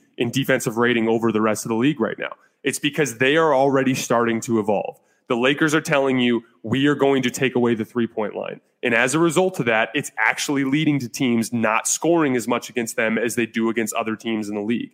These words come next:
And so that, that's kind of the evolution. What you're gonna see is all of the teams in the league are eventually going to prioritize taking away the three-point line. And then suddenly, you're gonna see this massive increase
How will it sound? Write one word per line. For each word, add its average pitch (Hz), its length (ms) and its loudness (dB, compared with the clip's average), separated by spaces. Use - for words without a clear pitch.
And 131 100 0
so 151 100 2
that, 151 220 2
that's 160 200 0
kind 165 180 2
of 147 60 0
the 135 160 2
evolution. 120 520 0
What 113 120 0
you're 135 100 0
gonna 127 160 2
see 120 480 -2
is 127 160 -2
all 175 340 4
of 117 120 -4
the 113 80 -4
teams 117 400 -2
in 113 80 -2
the 107 40 -2
league 104 360 -4
are 123 160 4
eventually 143 560 2
going 131 280 4
to - 60 -10
prioritize 123 800 0
taking 117 320 -2
away 110 140 2
the 98 100 -4
three-point 127 480 -2
line. - 280 -10
And 147 140 2
then 135 80 2
suddenly, 180 760 0
you're 131 120 -2
gonna 135 140 2
see 147 160 0
this 120 220 0
massive 117 560 0
increase 143 640 0